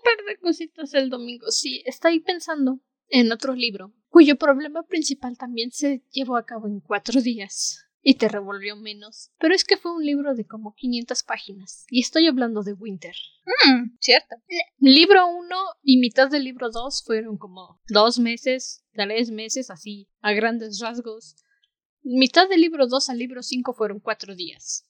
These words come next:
Speaker 2: La cosa con Winter es que no necesitabas establecer más que a Winter. Un poquito a Jason, fuera de ser el guardia que conocimos en Cres.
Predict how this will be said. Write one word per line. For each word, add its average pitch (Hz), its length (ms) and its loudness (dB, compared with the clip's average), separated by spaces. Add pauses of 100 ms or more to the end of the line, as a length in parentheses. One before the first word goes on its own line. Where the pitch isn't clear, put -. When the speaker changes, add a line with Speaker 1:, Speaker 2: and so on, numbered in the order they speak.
Speaker 2:
La 330 340 0 (120)
cosa - 360 -4 (120)
con 294 360 2
Winter 427 600 2 (400)
es 294 720 -8 (200)
que 302 180 6
no 320 300 -2
necesitabas 330 960 -2
establecer 262 840 0
más 247 280 -2
que - 140 0
a 220 80 4
Winter. 277 480 -10 (920)
Un 302 180 6
poquito 359 380 2
a 302 100 8
Jason, 311 680 -6
fuera 240 320 4
de 202 640 -14 (460)
ser 240 300 4
el 208 640 -4
guardia 226 480 8
que 196 100 -18
conocimos 214 720 -14
en 180 460 -14
Cres. 254 500 2